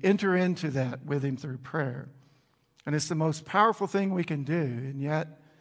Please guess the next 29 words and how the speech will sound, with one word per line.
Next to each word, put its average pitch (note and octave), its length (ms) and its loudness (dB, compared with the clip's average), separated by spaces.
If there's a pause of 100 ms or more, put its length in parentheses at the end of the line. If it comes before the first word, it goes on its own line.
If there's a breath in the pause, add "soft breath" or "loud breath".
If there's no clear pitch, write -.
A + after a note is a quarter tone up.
(140)
it - 60 -20
seems F3+ 280 -8
the F#3+ 80 -8
most F3+ 280 -8
hard E3+ 300 -4
thing A#2 280 -8
to A#2+ 100 -12
do, B2 180 -10 (140)
doesn't B2+ 360 -6
it? - 80 -12 (1000 soft breath)
So - 180 -2
we D#3 120 4
stay G3+ 260 4
alert F#3 460 6 (1200)
in E3 200 2
it A#2 260 -4
with C#3+ 160 -4
thanksgiving. C3+ 760 -4 (760 soft breath)
And C#3 160 -10
Paul D#3+ 240 4
says D3+ 380 0
at D3 100 -6
the - 80 -8
same E3 360 0
time, D3 460 0 (680 soft breath)
"Pray G#3 280 4
also G3+ 580 4
for D#3+ 360 0
us, - 380 -8